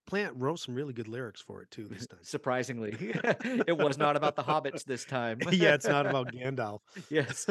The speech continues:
Speaker 1: <laughs>
Speaker 2: All right, what's your first song from nineteen seventy-three?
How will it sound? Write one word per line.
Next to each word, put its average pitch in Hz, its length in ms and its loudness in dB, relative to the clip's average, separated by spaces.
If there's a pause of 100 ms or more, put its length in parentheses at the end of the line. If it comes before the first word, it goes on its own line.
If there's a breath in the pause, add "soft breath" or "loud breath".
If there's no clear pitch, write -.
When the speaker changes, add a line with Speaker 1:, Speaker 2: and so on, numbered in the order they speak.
(280)
Speaker 1:
<laughs> - 300 -8
Speaker 2:
All 135 100 2
right, 143 160 6
what's 143 160 0
your 160 120 0
first 160 260 -2
song 151 220 -2
from 147 140 -10
nineteen 143 340 -4
seventy-three? 143 640 -6